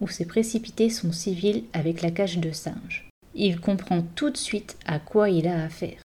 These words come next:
Cela s'appelle la vivifacture, qui consiste à faire pousser des cellules humaines sur des animaux pour des greffes futures.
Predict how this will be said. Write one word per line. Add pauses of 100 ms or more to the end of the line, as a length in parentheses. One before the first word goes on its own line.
(180)
Cela
s'appelle
la
vivifacture, (240)
qui
consiste
à
faire
pousser
des
cellules
humaines
sur
des
animaux (100)
pour
des
greffes
futures.